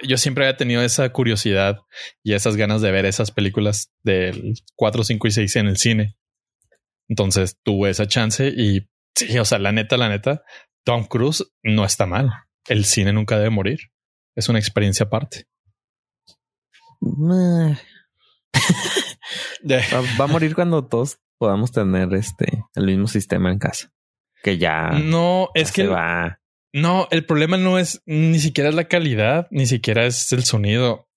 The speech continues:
Speaker 1: es la inmersión. Y en casa no hay manera que estés cien por ciento enfocado en la película. No hay manera.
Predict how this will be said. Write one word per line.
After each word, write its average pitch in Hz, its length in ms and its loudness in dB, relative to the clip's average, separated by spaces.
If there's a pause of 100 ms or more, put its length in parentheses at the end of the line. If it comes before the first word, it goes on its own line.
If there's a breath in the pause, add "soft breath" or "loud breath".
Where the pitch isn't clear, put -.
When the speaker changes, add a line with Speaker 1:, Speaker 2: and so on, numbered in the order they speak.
(100)
Speaker 1:
es 110 400 0 (140)
la 123 160 4
inmersión. 107 680 2 (540)
Y 113 120 0
en 113 100 -2
casa 123 580 -2
no 131 240 0
hay 120 80 2
manera 123 480 0 (600)
que 107 200 2
estés 104 380 -2
cien - 340 0
por 117 140 0
ciento 110 540 -2 (320 loud breath)
enfocado 104 380 0
en 104 60 0
la 107 80 -2
película. 95 420 -4 (240)
No 120 220 0
hay 107 60 2
manera. 95 340 -2